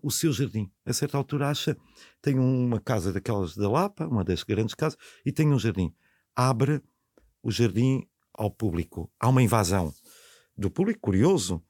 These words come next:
é pelo jardim, eu julgo que será aquele que depois onde foi a casa do, do embaixador de Inglaterra. E o que é que aconteceu? Houve uma invasão tremenda, trespassaram o jardim todo, pisaram as folhas.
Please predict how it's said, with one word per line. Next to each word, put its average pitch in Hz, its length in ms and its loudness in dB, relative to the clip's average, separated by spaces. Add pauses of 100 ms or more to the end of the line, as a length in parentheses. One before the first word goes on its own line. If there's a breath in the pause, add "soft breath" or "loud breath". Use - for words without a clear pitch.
(380)
é - 100 -4
pelo 104 180 -2
jardim, 156 280 -2
eu 131 60 2
julgo 92 200 -6
que - 80 -12
será 85 240 -2
aquele 95 240 -4
que - 60 -20
depois 90 220 -4
onde 90 160 0
foi 90 340 -2
a 82 100 -2 (640 soft breath)
casa 82 320 -2
do, 85 460 -8 (100)
do 87 80 -2
embaixador 85 560 -4 (580 soft breath)
de 107 100 -2
Inglaterra. 131 520 0
E 151 80 0
o 151 40 -2
que 175 100 0
é 165 40 2
que 147 100 -2
aconteceu? 123 420 0
Houve 135 140 0
uma 151 120 2
invasão 139 400 0 (160)
tremenda, 135 340 2
trespassaram 151 720 0
o 131 40 -2
jardim 113 440 -2 (360 loud breath)
todo, 135 260 -2 (440 loud breath)
pisaram 147 520 4
as 113 80 0
folhas. 120 500 -4